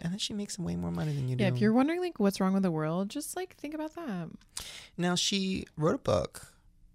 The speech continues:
Speaker 1: called Celebrity Sex Tape in the Making. Obviously, we've
Speaker 2: Well,
Speaker 1: talked
Speaker 2: right.
Speaker 1: about
Speaker 2: This
Speaker 1: it.
Speaker 2: is what she wants to write a book on parenting now.
Speaker 1: We're gonna get to that in a minute.
Speaker 2: Okay, sorry.
Speaker 1: First of all, um, <laughs> first, you know what? We'll start with this. She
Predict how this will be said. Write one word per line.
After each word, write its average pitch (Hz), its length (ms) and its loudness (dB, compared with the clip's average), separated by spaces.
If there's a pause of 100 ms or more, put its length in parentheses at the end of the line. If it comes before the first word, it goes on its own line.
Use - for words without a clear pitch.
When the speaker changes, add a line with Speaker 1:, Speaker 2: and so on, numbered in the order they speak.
Speaker 1:
called 113 180 2
Celebrity 110 340 0
Sex - 200 -4
Tape - 220 -2
in 123 80 0
the 147 40 2
Making. 107 520 -6 (160)
Obviously, 104 400 2
we've 127 200 2
Speaker 2:
Well, 262 100 4
Speaker 1:
talked 254 60 4
Speaker 2:
right. 320 180 10
Speaker 1:
about 175 80 2
Speaker 2:
This 269 180 10
Speaker 1:
it. - 20 8
Speaker 2:
is 285 120 8
what 208 100 0
she - 140 6
wants 311 200 4
to 277 60 6
write 262 100 12
a 226 40 8
book 220 160 6
on 185 100 6
parenting 196 420 6 (100)
now. - 120 -4 (580)
Speaker 1:
We're 135 80 2
gonna 165 140 0
get 135 100 0
to - 80 -10
that 85 140 -2
in - 60 -10
a - 40 -8
minute. 69 240 -4
Speaker 2:
Okay, 160 160 4
sorry. 143 220 -8 (200)
Speaker 1:
First - 460 -4
of 95 100 -4
all, - 400 -6 (480)
um, 123 520 0 (260)
<laughs> - 560 -6
first, 247 220 2 (200)
you 233 60 -10
know 247 80 -2
what? 240 140 -6
We'll 202 100 -6
start 208 180 -2
with - 100 -2
this. - 240 -6 (180)
She 240 420 0